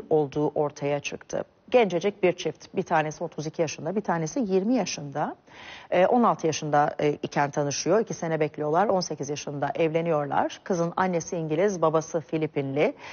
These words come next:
Etraflarında son derece mutlu bir aile tablosu çiziyorlar. Ee, bu arada bir cinayet işleniyor. Ee, cinayetten sonra olayda, e, yapılan araştırmalar, daha doğrusu, e, kocanın söyledikleri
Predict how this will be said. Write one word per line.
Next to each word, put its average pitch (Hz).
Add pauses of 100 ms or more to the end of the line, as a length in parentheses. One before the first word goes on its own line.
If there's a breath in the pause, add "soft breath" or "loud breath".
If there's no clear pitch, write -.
(120 loud breath)
Etraflarında 180
son 220
derece 170
mutlu 185 (320 loud breath)
bir 185
aile 180
tablosu 147
çiziyorlar. 143 (360 loud breath)
Ee, 185
bu 247
arada 190
bir 294
cinayet 247
işleniyor. 147
Ee, 160
cinayetten 180
sonra 170
olayda, 170 (180)
e, 147
yapılan 156
araştırmalar, 156
daha 156
doğrusu, 156 (320 loud breath)
e, 151
kocanın 185
söyledikleri 143